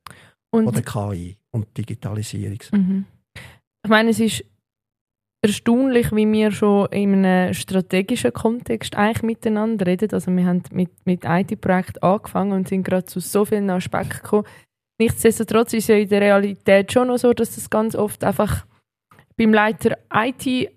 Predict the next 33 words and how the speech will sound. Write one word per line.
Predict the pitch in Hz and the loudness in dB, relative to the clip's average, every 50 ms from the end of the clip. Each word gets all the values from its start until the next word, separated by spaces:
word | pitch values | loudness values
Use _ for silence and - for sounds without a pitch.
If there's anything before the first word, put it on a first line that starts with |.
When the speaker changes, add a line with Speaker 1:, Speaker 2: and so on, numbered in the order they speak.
| _ | _
Speaker 1:
angesiedelt | - 240 262 262 - - - 254 226 254 254 233 254 | 2 2 2 2 0 -2 -2 -2 0 0 -2 0 0
ist | 247 262 247 - - - - - | -2 -2 -2 -4 -6 -8 -4 -4
und | 214 214 208 - _ - - - - - - _ _ - | -2 -2 -4 -6 _ -20 -20 -16 -16 -16 -16 _ _ 2
der | 220 214 220 233 - | 4 4 4 2 0
ist | 240 226 247 | -2 -2 -2
in | 240 240 233 | -2 -2 -2
charge | - - 226 226 233 233 240 - - - | 0 2 4 4 4 4 2 0 -4 -4
und | 196 202 202 196 - | -2 0 0 0 -2
das | 214 180 | -4 -2
ist | 214 208 185 | -2 -2 0
mal | 202 196 190 196 196 | 0 2 2 2 2
so | 190 190 | 0 -2
ein | - - | -2 -2
bisschen | 202 190 - 214 | -4 0 2 4
so. | 226 233 | 4 4
Aber | 226 220 214 | 4 2 0
so, | - 226 214 214 | 0 2 2 4
Rolf, | 214 214 208 202 - | 4 2 0 0 -2
wie | 220 202 | -4 -4
du | - 220 | -2 0
redest, | 208 202 202 196 196 - - - _ _ _ _ _ _ _ _ _ _ _ _ _ _ _ _ _ _ | 2 2 0 0 -2 -8 -14 -16 _ _ _ _ _ _ _ _ _ _ _ _ _ _ _ _ _ _
gehört | - - 220 220 220 - | 2 4 4 4 4 2
es | - | -4
ja | 196 - - | -4 -2 0
eigentlich | 190 202 208 - 208 175 - 196 - - - | 0 0 0 -2 -6 -4 -4 -4 -4 -4 0
auch, | - 185 185 190 202 196 - - - _ _ _ _ _ _ | 2 4 4 4 4 0 -2 -6 -16 _ _ _ _ _ _
ähm, | 185 190 185 185 185 180 | 2 4 4 4 2 0
auf | - - - 196 - 196 | -2 -2 -6 -4 0 2
eine, | 185 180 175 - - | 2 4 2 2 0
auf | - - - | -4 -6 -4
eine | 185 185 | -4 -6
Stufe | 165 - - - 208 196 - - 180 170 165 | -6 -6 -6 -4 -4 -4 0 0 0 2 4
höher, | 190 190 208 254 247 | 4 6 6 4 2